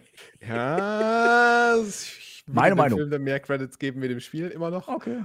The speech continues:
Speaker 1: Und, äh, eigentlich solltet ihr lieber mal,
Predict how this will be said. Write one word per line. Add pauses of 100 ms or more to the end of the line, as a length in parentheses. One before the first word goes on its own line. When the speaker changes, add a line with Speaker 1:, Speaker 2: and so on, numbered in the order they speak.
Speaker 1:
Und,
äh, (1000)
eigentlich
solltet
ihr
lieber
mal,